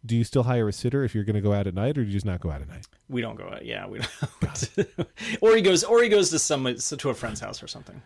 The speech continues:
Speaker 1: So, so the last date night was, like, twenty-seven years ago. So
Speaker 2: The last date night was, well, n-, uh, so, I mean, but also now he has events that he goes to.
Speaker 1: Mm-hmm, mm-hmm,
Speaker 2: So, um, he
Speaker 1: He's somewhere
Speaker 2: goes
Speaker 1: else.
Speaker 2: to, like, school stuff, and so a few times when he's gone to,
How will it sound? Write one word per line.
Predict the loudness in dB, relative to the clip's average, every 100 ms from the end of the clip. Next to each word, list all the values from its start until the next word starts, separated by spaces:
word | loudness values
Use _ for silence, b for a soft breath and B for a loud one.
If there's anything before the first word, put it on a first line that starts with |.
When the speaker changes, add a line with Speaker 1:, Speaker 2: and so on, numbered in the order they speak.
| _
Speaker 1:
So, | 6 6
so | 8 6
the | 6
last | 6 4 4
date | 2 2
night | 0 0
was, | 0
like, | 0 -2 -2
twenty-seven | 2 2 2 0
years | 0 -2
ago. | -6
So | 6 10
Speaker 2:
The | 10
last | 10 2
date | 0
night | 0
was, | -2 -4 -6 -4
well, | 0 2 2
n-, | 0
uh, | -4 -8 -8 -8 -8 -8 -8 -6 -6
so, | -4 2 4 4 4 2 2
I |
mean, | 2 2
but | 4 4
also | 4 4 4
now | 4 0 0 0
he | 0 -4
has | -4 -4 -2
events | -4 -2 -4 -4
that | -6
he | -4
goes | -2 -4 -4
to. | -6 -8 -8 -6
Speaker 1:
Mm-hmm, | -2 -2
mm-hmm, | -2 0 0
Speaker 2:
So, | 2 0 2 0 -2 -4
um, | -6 -4 -6
he | -8 -4 2
Speaker 1:
He's | 4 4
somewhere | 4
Speaker 2:
goes | 4 2
Speaker 1:
else. | -4
Speaker 2:
to, | -6 -4 -4 -4
like, | -4 -6 -6 -10
school | -10 -4 -4
stuff, | -2 -2 -2 -6 -20 -12
and | -8 -6
so | -6 -6 -4 -4
a | -6
few | -6 -8
times | -6 -6 -6 -8
when | -8
he's | -8 -8
gone | -8 -8 -10
to, | -10 -10 -10 -12